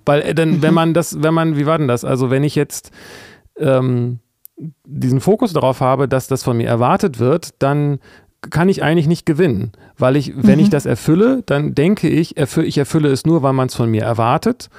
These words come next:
Speaker 1: Und
Speaker 2: Mhm.
Speaker 1: wenn ich mich dagegen wehre, dann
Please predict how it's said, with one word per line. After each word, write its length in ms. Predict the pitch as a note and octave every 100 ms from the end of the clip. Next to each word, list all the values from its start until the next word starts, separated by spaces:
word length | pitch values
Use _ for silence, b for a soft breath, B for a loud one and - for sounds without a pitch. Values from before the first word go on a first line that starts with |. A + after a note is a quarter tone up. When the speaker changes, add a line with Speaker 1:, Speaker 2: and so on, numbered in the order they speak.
| B B
Speaker 1:
Und 200 | G#3+ D#3+
Speaker 2:
Mhm. 40 | C#3+
Speaker 1:
wenn 120 | D3
ich 100 | D3+
mich 120 | C#3+
dagegen 440 | C3 A2+ A#2 A#2+
wehre, 500 | G#2+ C3 D3+ F#3 A#3+ - b b
dann 420 | D3 D#3+ E3+ E3+